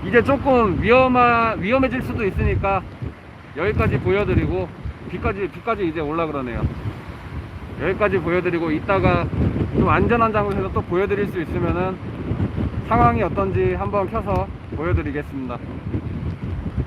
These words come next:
지금 여기는 파도가 좀 높아서 가야 될 것 같아요. 물도 지금 계속 들어오고 있기 때문에. 이 동네에 사시는 분들도 이쪽 운진항, 모슬포 이쪽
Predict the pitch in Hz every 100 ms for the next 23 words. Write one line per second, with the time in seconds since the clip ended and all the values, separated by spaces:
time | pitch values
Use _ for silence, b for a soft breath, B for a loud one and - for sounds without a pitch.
0 | - - 185 170 156 175 202 202 202 196
1 | 185 233 226 220 208 165 147 180 175 190
2 | - - - - - - - - - -
3 | - 151 196 190 156 131 127 110 - -
4 | - - - - - 151 202 202 190 185
5 | 165 190 - 190 214 202 185 156 147 147
6 | 139 170 165 - - - - - - -
7 | - - - - - - - - - -
8 | - - - - - - - - - -
9 | - - 190 185 226 254 240 240 214 233
10 | 214 214 208 196 190 180 156 160 202 165
11 | 190 214 214 196 170 175 202 196 180 147
12 | 196